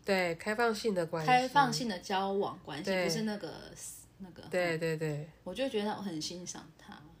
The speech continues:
Speaker 2: 因为她，她是说到也做到。
Speaker 1: 对啊。
Speaker 2: 就一旦那个关系就是气氛不是很好，她就直接走人。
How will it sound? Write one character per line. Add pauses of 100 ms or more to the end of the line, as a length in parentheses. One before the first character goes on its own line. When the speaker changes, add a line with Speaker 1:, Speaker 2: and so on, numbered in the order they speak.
Speaker 2:
因
为
她，
她
是 (500)
说
到
也
做
到。
Speaker 1:
对
啊。
Speaker 2:
就 (120)
一
旦
那
个
关
系
就
是
气
氛
不
是
很
好，
她
就
直
接
走
人。